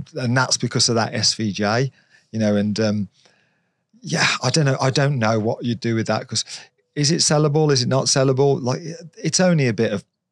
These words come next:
dirt which cleans off. At the end of the day, it's not, you know,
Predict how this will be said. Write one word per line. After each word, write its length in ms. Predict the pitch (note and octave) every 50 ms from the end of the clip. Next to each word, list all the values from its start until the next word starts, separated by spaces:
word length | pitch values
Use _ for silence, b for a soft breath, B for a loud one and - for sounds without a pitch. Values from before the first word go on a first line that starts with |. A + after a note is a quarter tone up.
| _ _ _ _ _ - B2+
dirt 380 | - C3 A#2 G#2 G#2 G2 - -
which 180 | - - -
cleans 360 | - - A2 G#2 G#2 G2+ F#2+ F#2
off. 280 | G#2+ G2+ - - - C#3+
At 60 | -
the 100 | C#3+ D3
end 160 | C3+ B2+ A2
of 80 | G#2+ F#2+
the 100 | G#2+ F#2+
day, 280 | G#2 G2+ F#2+ F#2 F#2+
it's 200 | F#2+ - - -
not, 220 | A#2 A2 - - - _ -
you 140 | G2+ G#2
know, 180 | F#2 F2+ F#2+